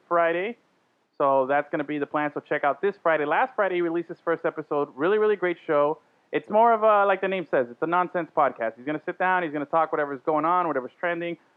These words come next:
little more entertainment based, and he usually is gonna have a guest on every show where he, he goes through an extensive interview.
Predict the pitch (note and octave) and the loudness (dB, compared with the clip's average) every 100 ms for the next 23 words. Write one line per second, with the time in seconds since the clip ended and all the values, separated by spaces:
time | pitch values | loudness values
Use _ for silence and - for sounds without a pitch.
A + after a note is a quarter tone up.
0 | - E3+ E3 D#3 C#3 - F#3 F#3 F3 F3+ | -2 0 2 2 0 -4 -6 -6 -4 -2
1 | F3 - _ F#3+ F#3 G3 F#3+ F#3 E3 D#3+ | -2 -8 _ -6 -2 -2 0 -2 -2 -2
2 | D#3 D3 D3+ C#3 - C#3 C3 - B2+ B2 | -2 -2 -2 -4 -2 -4 -4 -6 -6 -6
3 | - C3+ - - _ _ - B2+ B2 B2+ | -4 -4 -4 -10 _ _ -2 0 2 0
4 | C3+ B2 B2+ C#3+ C3 C#3 B2+ - C3+ C3 | -6 -6 -4 -2 -2 -6 -6 -8 -8 -8
5 | C3 A#2 A#2+ - | -8 -8 -10 -18